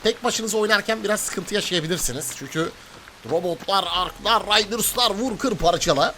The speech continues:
Eskiden full Battle Royale türünde oyunlar çıkardı. Şimdi birazcık daha bu Escape from Tarkov'dan sonra yapımcılar, farkında mısınız? Ona benzer oyunlar çıkarıyor. On beş Kasım'da da E F T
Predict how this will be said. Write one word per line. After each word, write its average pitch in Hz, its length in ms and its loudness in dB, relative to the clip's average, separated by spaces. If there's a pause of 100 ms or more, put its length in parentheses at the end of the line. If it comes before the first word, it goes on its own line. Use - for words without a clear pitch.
(440)
Eskiden 160 320 -2
full 190 200 -6
Battle 147 220 -2
Royale 120 220 0 (100)
türünde 113 280 -8
oyunlar 110 320 -6
çıkardı. 110 440 -4
Şimdi 147 340 -8
birazcık 131 300 -4
daha 160 140 -2
bu 127 40 -8 (100)
Escape 208 260 -6
from 147 220 -6
Tarkov'dan 143 520 -4
sonra 123 400 -2 (500)
yapımcılar, 139 400 -2
farkında 143 320 -2
mısınız? - 380 -8 (500)
Ona 143 220 0
benzer 151 280 0
oyunlar 139 280 0
çıkarıyor. 151 380 -4
On 135 100 -6
beş 147 120 2
Kasım'da 156 360 -4
da 170 100 2
E 143 120 2
F 147 260 2
T 160 240 6